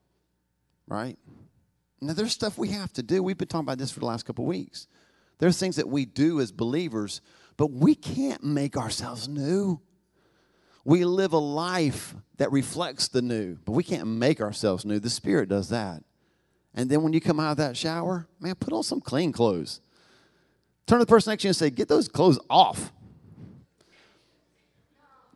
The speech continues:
Now tell them, "Not now," <laughs> right? Wait till you get home. Please don't do it now, right? <laughs>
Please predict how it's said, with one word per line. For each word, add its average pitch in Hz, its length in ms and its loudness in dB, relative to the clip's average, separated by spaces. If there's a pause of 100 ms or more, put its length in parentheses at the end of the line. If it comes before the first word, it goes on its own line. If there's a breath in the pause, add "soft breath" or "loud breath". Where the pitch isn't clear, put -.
(840)
Now 170 220 4
tell 208 220 8
them, 170 200 6
"Not 156 240 6
now," 127 340 0 (400)
<laughs> - 400 -10
right? 160 400 2 (840 loud breath)
Wait 175 240 8
till 220 80 4
you 233 40 6
get 220 160 8
home. 135 340 8
Please 226 300 6
don't 233 120 4
do 208 100 6
it 202 60 6
now, 123 220 4
right? 147 340 4
<laughs> 175 40 -14